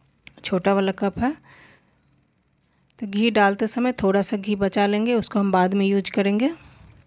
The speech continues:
घी को गरम होते ही उसमें हम आलू डाल देंगे। आप यहाँ पर देख सकते हैं आलू को मैंने पूरा नहीं मैश किया है,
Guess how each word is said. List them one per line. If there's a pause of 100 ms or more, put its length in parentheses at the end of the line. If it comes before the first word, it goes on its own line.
(1800)
घी
को
गरम
होते
ही
उसमें
हम
आलू
डाल
देंगे। (3750)
आप
यहाँ
पर
देख
सकते
हैं
आलू
को
मैंने
पूरा
नहीं
मैश
किया
है,